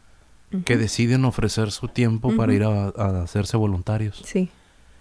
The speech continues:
Speaker 2: Ujú.
Speaker 1: Y, y en ese trabajo de voluntarios, me imagino, pues, ayudan a mantener a los caballos, ¿o qué, qué es lo que?
Speaker 2: Sí, sí, lo, mantener los an-, todos los animales, porque
Speaker 1: Ujú.
Speaker 2: tienen muchísimos animales,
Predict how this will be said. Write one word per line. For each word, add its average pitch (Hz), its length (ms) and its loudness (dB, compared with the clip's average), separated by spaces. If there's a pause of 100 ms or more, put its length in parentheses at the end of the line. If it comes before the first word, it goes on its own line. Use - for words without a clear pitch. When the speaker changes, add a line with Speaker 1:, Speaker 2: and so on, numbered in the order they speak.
Speaker 2:
Ujú. 208 160 -6
Speaker 1:
Y, 143 300 2
y 143 120 6
en 139 120 6
ese 143 220 2
trabajo 127 400 4
de 139 80 4
voluntarios, 113 640 4
me 120 80 2
imagino, 107 840 2
pues, - 260 -4
ayudan 101 420 2
a - 20 2
mantener 95 460 2
a - 20 2
los 107 160 2
caballos, 120 640 0
¿o 104 80 -2
qué, 110 280 -4
qué - 100 -4
es 107 100 -2
lo 208 120 6
que? 196 80 2
Speaker 2:
Sí, 185 320 0
sí, 240 400 2
lo, 214 220 4
mantener 196 400 0
los 226 180 0
an-, 214 160 -2
todos 254 240 4
los 233 160 -2
animales, 190 460 0
porque 202 160 0
Speaker 1:
Ujú. 190 60 -4
Speaker 2:
tienen 190 180 0
muchísimos 190 640 -4
animales, 180 640 -4